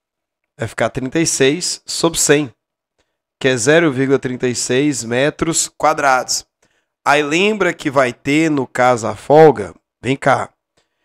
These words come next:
Eu vou dividir aqui pra ver quanto que eu vou gastar, ó. São trinta e seis metros quadrados, área total.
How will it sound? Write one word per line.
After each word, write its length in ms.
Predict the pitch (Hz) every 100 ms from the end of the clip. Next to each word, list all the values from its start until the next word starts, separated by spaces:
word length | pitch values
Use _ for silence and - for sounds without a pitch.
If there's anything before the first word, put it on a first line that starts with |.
| _ _
Eu 120 | - 123
vou 180 | 165
dividir 520 | 151 165 185 170 135 139
aqui 140 | 131
pra 160 | 143 131
ver 120 | 131
quanto 180 | 131 120
que 60 |
eu 40 | 120
vou 100 | 117
gastar, 440 | 113 104 151 151
ó. 160 | 110 -
São 240 | - 131
trinta 400 | 127 151 185 180
e 80 | 151
seis 400 | - - 135 123
metros 320 | 117 117 113
quadrados, 640 | - 120 110 101 101 113 120
área 200 | 110 110
total. 600 | 131 - 101 98 175